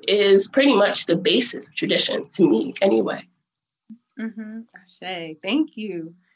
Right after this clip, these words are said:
Speaker 1: Yeah, of course.
Speaker 2: Um, so you brought up astrology and you was getting all, now I say this all the time, so I'm not an astrology girl.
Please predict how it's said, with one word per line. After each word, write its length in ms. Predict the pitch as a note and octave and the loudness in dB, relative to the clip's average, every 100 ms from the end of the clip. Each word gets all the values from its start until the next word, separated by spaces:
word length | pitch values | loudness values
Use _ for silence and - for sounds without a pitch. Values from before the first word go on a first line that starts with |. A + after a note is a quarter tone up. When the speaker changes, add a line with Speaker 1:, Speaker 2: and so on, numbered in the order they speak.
| _ | _
Speaker 1:
Yeah, 360 | F#3+ C#4+ F4 - | 2 4 6 4
of 100 | - | -2
course. 320 | G#3+ G4+ A4+ | -4 0 0
Speaker 2:
Um, 260 | G#3+ A3+ A3+ _ _ - | -2 -12 -14 _ _ -10
so 240 | - D4+ | 4 6
you 240 | D#4 E4 | 6 4
brought 400 | B3 B3+ C#4 A#4 - | 2 2 6 6 4
up 400 | A#3 A#3+ A3 G#3 _ _ _ _ _ _ _ _ - | 4 4 4 -2 _ _ _ _ _ _ _ _ -2
astrology 800 | A3+ - A#3 G#3+ G#3 G3 G3 G3 | -2 2 2 2 -2 -12 -8 -6
and 100 | G#3 | -2
you 80 | C#4+ | -2
was 140 | D#4 | 0
getting 260 | A#3+ A#3+ A#3 | 0 -2 0
all, 180 | A#3 A3+ - | 0 -2 -2
now 260 | A#3 A#3 A#3 A#3 | 2 2 2 6
I 140 | G4 - | 6 6
say 120 | D4 | 4
this 100 | C#4+ | 4
all 160 | A3+ B3 | 4 4
the 40 | C4+ | 4
time, 140 | A#3 | 2
so 140 | A#3+ A3+ | 0 4
I'm 240 | A#3 A3+ | 4 6
not 300 | A#3 A#3+ A#3+ | 8 10 8
an 100 | B3+ | 4
astrology 520 | C#4 D4 A3 G#3+ G3+ A3 | 0 0 2 2 -2 -6
girl. 220 | G3+ | 0